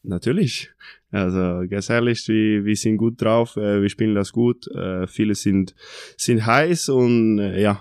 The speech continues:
äh, wir freuen uns für die, für die Derby. Das ist immer ein, einer von den Spitzenspielen, einer von den geilsten Spielen der Saison. So,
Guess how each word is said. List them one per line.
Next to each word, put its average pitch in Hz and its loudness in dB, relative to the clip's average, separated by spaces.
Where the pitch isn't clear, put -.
äh, 95 2
wir 90 0
freuen 107 2
uns 127 -2
für 127 -4
die, 113 -4
für 107 -4
die 107 2
Derby. 131 2
Das 127 -4
ist 110 -2
immer 107 0
ein, 104 -2
einer 101 0
von 104 0
den 101 -2
Spitzenspielen, 98 -4
einer 95 -2
von 92 -6
den 92 -2
geilsten 92 -4
Spielen 90 -4
der 90 -2
Saison. 95 -2
So, 98 -4